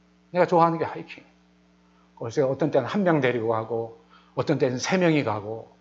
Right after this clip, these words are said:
그리고 갔다 온 뒤에는 같이 라면 끓여 먹고. <laughs> 예? 이런 방식을 통해서 계속해서 이, 이, 이 측면의 관계를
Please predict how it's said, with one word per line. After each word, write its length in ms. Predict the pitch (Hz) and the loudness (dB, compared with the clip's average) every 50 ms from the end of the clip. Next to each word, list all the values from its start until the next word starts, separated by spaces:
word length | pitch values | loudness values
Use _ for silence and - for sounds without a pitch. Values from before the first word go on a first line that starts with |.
| _ _ _ _ _ _ _ _ _ _ _ | _ _ _ _ _ _ _ _ _ _ _
그리고 260 | _ - 160 165 151 - | _ 4 6 6 6 4
갔다 280 | - 151 147 - 165 | 2 0 6 6 8
온 140 | 151 151 147 | 8 8 4
뒤에는 280 | 139 135 123 120 117 120 | 2 2 0 0 -4 -6
같이 580 | - - - 156 139 127 123 110 107 107 - - _ _ | -6 -6 -4 -2 -2 -2 -2 -4 -6 -12 -16 -20 _ _
라면 280 | - 135 139 147 135 - | 0 2 4 4 2 2
끓여 180 | - 120 113 113 | 0 -2 -2 -2
먹고. 460 | 107 90 - - - - - - _ _ _ _ - | -4 -8 -10 -14 -16 -16 -16 -20 _ _ _ _ -20
<laughs> 600 | - - 622 622 - - - - - - _ 135 | -16 -14 -14 -14 -14 -18 -20 -20 -20 -12 _ 4
예? 180 | 135 208 262 - - - - - - - - _ _ _ _ _ _ - - _ | 6 6 4 4 -2 -12 -16 -18 -20 -20 -20 _ _ _ _ _ _ -20 -14 _
이런 480 | 196 196 208 214 226 233 233 220 214 196 | 4 6 6 8 8 8 8 6 6 6
방식을 480 | 175 156 156 139 - 160 160 151 - | 6 6 6 0 0 2 2 2 2
통해서 520 | - 143 143 139 131 127 123 110 147 151 147 | 0 -4 -2 -2 -2 -2 -2 -2 -4 -4 -4
계속해서 1500 | - 147 170 156 131 117 - - - - - - - - 208 226 208 220 - 175 143 120 151 147 147 156 151 151 - - - - - - - - _ _ - | -2 -2 -2 0 0 -4 -4 -6 -8 -8 -10 -10 -8 -2 -2 -2 -2 0 0 0 0 0 0 0 2 0 0 -2 -8 -16 -20 -20 -20 -20 -20 -20 _ _ -2
이, 80 | 151 | 2
이, 760 | 156 143 135 131 123 120 117 117 120 - - - - 190 196 180 - - 196 | 4 4 4 4 2 2 0 -2 -4 -6 -10 -10 -2 0 0 0 0 -2 -2
이 80 | 190 - | -2 -2
측면의 440 | - - 185 175 165 147 135 120 | -4 -4 -2 -2 0 0 0 -2
관계를 720 | - - 127 135 135 139 127 110 107 101 98 101 - - | -2 -4 -4 0 2 0 2 0 -2 -4 -6 -12 -14 -20